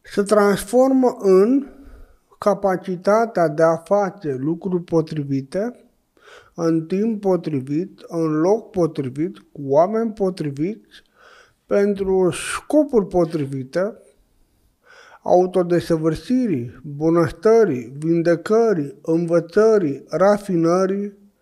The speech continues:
și transformării personale, familiale, sociale, financiare, spirituale, universale, aici și acum.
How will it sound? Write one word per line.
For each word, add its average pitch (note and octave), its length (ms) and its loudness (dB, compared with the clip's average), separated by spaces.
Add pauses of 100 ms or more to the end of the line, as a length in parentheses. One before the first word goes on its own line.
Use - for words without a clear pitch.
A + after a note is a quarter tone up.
(600)
și C#3+ 480 -8 (140)
transformării F#3 1400 2 (1900)
personale, A3+ 1200 0
familiale, F3 960 2 (200)
sociale, G#3+ 1120 2
financiare, G3 1040 0 (100)
spirituale, G#3 1300 2
universale, F#3 1040 0 (240)
aici E3+ 480 -2
și - 180 -14
acum. C3+ 400 -10